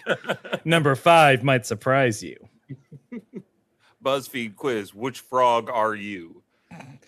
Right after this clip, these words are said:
Speaker 1: Uh, I, I
Speaker 2: Uh,
Speaker 1: think I'd be a, a green tree frog.
Speaker 2: Yeah.
Speaker 1: 'Cause I'd be abnormally large for my species.
Speaker 2: <laughs> Just a long boy.
Speaker 1: Mm-hmm, mm-hmm.
Speaker 2: Uh, um, hmm, I don't know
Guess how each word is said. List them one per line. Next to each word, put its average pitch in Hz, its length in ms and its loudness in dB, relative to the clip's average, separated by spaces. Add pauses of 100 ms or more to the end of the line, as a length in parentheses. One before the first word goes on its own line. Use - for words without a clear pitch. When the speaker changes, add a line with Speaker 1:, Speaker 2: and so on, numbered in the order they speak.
(120)
Speaker 1:
Uh, 90 280 -14 (640)
I, 107 240 -4
I 107 120 -6
Speaker 2:
Uh, 104 40 -8
Speaker 1:
think 104 180 -10
I'd 95 160 -6
be 92 160 -12
a, 82 240 -14
a 92 80 -10
green 90 280 -16
tree 90 240 -18
frog. 85 440 -12 (500)
Speaker 2:
Yeah. 120 380 -4 (400)
Speaker 1:
'Cause 104 100 -4
I'd 101 140 -2
be 98 200 -6
abnormally 101 600 -2
large 90 400 -2
for 98 160 -6
my 90 160 -4
species. 92 720 -10 (680)
Speaker 2:
<laughs> - 760 -20
Just 131 200 -8
a - 20 -2
long 127 320 0
boy. - 380 -14 (160)
Speaker 1:
Mm-hmm, 117 260 0
mm-hmm. 107 540 -4 (920)
Speaker 2:
Uh, 147 640 2
um, 165 320 -4 (160)
hmm, 117 300 -4
I 120 140 -4
don't 135 240 -4
know 117 520 -4